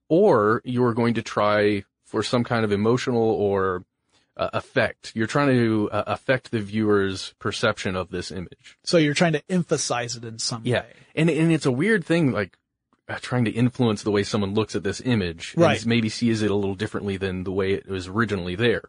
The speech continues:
Speaker 2: Yeah, because you only have so much, I mean, you can just alter the thing that is already existing.
Speaker 1: Mm-hmm.
Speaker 2: It's not like you can go out and, it's, it's not like you have, like, uh, "Oh, let's turn this, this angle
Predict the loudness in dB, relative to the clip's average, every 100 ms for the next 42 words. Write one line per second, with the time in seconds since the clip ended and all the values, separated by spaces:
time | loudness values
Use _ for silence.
0 | 2 4 4 2 2 4 4 4 2 2
1 | 2 2 2 0 0 0 -2 -4 -4 -4
2 | -4 -4 -2 2 4 4 4 2 _ _
3 | _ _ 4 4 4 2 2 0 -6 2
4 | 2 2 -2 -8 _ 0 4 6 6 4
5 | 0 -4 2 2 2 -4 -6 0 2 4
6 | 2 0 -2 0 4 4 4 0 -4 -8
7 | -8 -12 _ _ _ _ _ -2 0 -2
8 | 2 4 4 6 6 6 4 2 0 _
9 | 0 0 6 6 6 4 2 4 6 4
10 | 2 -4 -6 0 0 0 0 4 6 6
11 | 4 -2